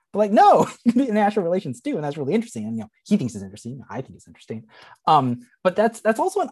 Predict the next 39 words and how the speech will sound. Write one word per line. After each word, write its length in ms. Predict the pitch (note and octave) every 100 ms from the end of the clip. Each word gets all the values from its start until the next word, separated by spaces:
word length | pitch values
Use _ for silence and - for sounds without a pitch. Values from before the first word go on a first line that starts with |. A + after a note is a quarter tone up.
| _
obstacle 760 | E3 F#3+ - - C#3+ A2 - - _
for 120 | - D3+
finding 300 | E3+ A#3+ A#3+
people 300 | F#3+ F3 D3
on 80 |
the 80 | C#3+
computational 600 | B2 C#3+ D3 D3 C#3 B2+
side 380 | - G#2+ A2 D3+
who 80 | C#3
want 120 | B2+
to 60 | A2+
dabble 400 | - - F3 F3
in 80 | F3+
social 300 | F#3+ F#3 G3+
science, 600 | F#3+ A3+ D#4+ - - _ _ _ _ _ _ _ _ _
which 240 | D3+ E3+ -
you 80 |
can 140 | G3 G#3
criticize 460 | G#3 G3 F3+ D#3+
this 140 | D3 C#3+
in 80 | C3
various 280 | A#2+ A#2
ways, 240 | B2 B2+ B2
but 160 | A2+ G#2+ _ -
I, 200 | D3+ C3+ -
I 80 |
think 140 | - D#3
it's 100 | C3+
ultimately 420 | A#2+ A#2 A2+ G#2+
a 60 | G2+
good 240 | G#2+ G#2
source 360 | - G2+ G#2 -
of 160 | G#2
people 420 | - G#2+ G#2+ G#2 G#2
to 120 | F#2
engage 340 | F#2+ G2 G#3
with 100 | -
this 240 | - G3
and 100 | -